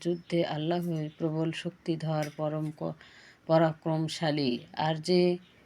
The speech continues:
কিতাবীরা তাদেরকে সাহায্য করেছে ও কিতাব, কিতাবীদেরকে তিনি দৈর্ঘ্য হতে নামানেন এবং তাদের অন্তরে ভয়, আহ, প্রবেশ করিয়ে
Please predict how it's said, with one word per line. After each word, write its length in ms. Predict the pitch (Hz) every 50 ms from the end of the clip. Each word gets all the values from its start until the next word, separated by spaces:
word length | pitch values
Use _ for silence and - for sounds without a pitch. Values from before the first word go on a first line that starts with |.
| - _ _ _ _
কিতাবীরা 840 | - 196 190 175 202 202 202 196 196 202 202 196 190 185 180 180 190 - - _ _ _ - - _ _ _ _ _ _ _ - - - _ _ _ _ _ -
তাদেরকে 440 | 160 165 170 180 190 190 185 196 180
সাহায্য 760 | 185 - 175 180 180 185 180 180 175 - 180 175 170 165 165 - - _ - -
করেছে 560 | - 165 160 160 175 185 180 185 - 185 175 170
ও 360 | - 156 165 160 160 156 160 - - -
কিতাব, 420 | - 175 165 - 180 180 180 180 - - - - _ _ _ _ _ _ _ _ _ _ _ _ _ _ _ _ -
কিতাবীদেরকে 880 | - 190 180 202 202 190 185 208 214 190 202 202 190 180 190 196 185 175 180 - - _ -
তিনি 420 | 196 185 180 175 170 170 170 165 - - - -
দৈর্ঘ্য 400 | 143 139 165 180 185 180 185 196
হতে 560 | 190 175 170 180 170 175 170 170 165 160 165 160 - _ _ -
নামানেন 600 | 143 147 151 156 165 165 160 160 151 139 120 113 - -
এবং 280 | 139 160 160 170 170 165 -
তাদের 360 | 180 180 175 170 175 175 175
অন্তরে 640 | - - 147 160 175 170 165 - 180 165 165 165 160 156 -
ভয়, 320 | 143 165 160 156 156 160 160 - - - - - - - - - - -
আহ, 240 | - 147 156 156 147
প্রবেশ 520 | 151 - 170 170 175 185 180 180 - -
করিয়ে 580 | - - 165 160 165 160 160 156 156 160 160